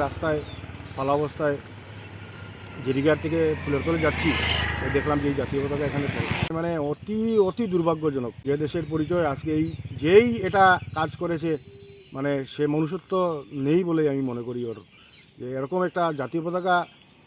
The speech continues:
উম, ঠিক আছে, এটা যদি তোমার ভালো না লাগে তুমি ঘরে নিয়ে রাখে দাও বা অন্য কিছু, কিছু কোনো জায়গায় রাখে দাও,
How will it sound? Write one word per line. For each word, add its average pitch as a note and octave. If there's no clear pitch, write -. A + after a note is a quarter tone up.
উম, C#3+
ঠিক F#3
আছে, G#3
এটা F3
যদি D#3
তোমার E3
ভালো D#3
না D#3
লাগে D3+
তুমি D3+
ঘরে C3+
নিয়ে C#3+
রাখে B2+
দাও B2+
বা B2
অন্য C3
কিছু, C#3+
কিছু C#3+
কোনো C#3+
জায়গায় C3+
রাখে C#3
দাও, -